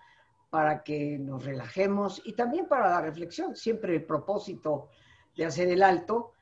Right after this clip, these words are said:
es reflexionar sobre los temas que aquí estamos tratando,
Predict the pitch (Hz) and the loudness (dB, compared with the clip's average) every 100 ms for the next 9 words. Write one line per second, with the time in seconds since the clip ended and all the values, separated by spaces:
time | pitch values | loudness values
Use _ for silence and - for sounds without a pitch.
0 | _ _ 175 180 202 175 160 165 170 262 | _ _ -4 0 0 0 -2 -2 0 -2
1 | 262 196 160 147 - 165 156 160 - 180 | -2 -2 -2 -2 -2 -2 0 -4 -4 -6
2 | - 139 143 135 120 131 - 262 233 131 | -6 -8 -6 -6 -8 -10 -4 -2 -2 -6